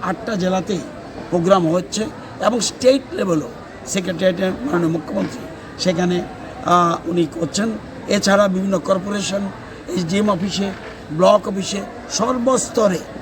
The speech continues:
প্রোগ্রাম হচ্ছে। এই দি-, এই জিনিসটাকে সকলের কাছে আগামী প্রজন্ম, একটু আগে দেখেছেন কুইজের মাধ্যমে কয়েকটি ছেলেমেয়েরা, এরা আগামী দিনে আরও যেন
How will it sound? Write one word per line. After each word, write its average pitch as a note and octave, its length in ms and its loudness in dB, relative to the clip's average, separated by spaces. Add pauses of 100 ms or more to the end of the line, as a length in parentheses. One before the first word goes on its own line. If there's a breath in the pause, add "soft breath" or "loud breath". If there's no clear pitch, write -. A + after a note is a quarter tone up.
(160)
প্রোগ্রাম F3+ 340 2
হচ্ছে। - 260 -4 (460)
এই A3+ 200 6
দি-, G3+ 360 -4
এই G3 180 2 (100)
জিনিসটাকে G#3+ 560 0 (520)
সকলের A#3+ 440 4
কাছে F3+ 300 -2 (460)
আগামী G3 320 2
প্রজন্ম, F#3+ 280 2
একটু F3+ 240 0
আগে F#3 100 2
দেখেছেন F3+ 440 0 (460)
কুইজের A3+ 340 4
মাধ্যমে G3 360 0 (100)
কয়েকটি F3+ 280 -2 (280)
ছেলেমেয়েরা, F3 560 4 (480)
এরা G#3+ 200 6 (180)
আগামী G3 380 0
দিনে G#3+ 200 -2 (100)
আরও B3+ 260 4
যেন A3 220 6